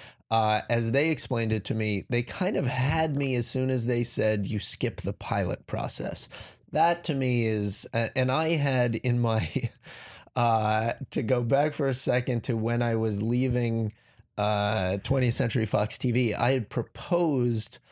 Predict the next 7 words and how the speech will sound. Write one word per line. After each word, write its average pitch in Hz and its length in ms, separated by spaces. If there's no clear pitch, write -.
uh, 107 320
two 165 200
things 127 320
about 107 280
the 117 80
television 107 600
development, 104 720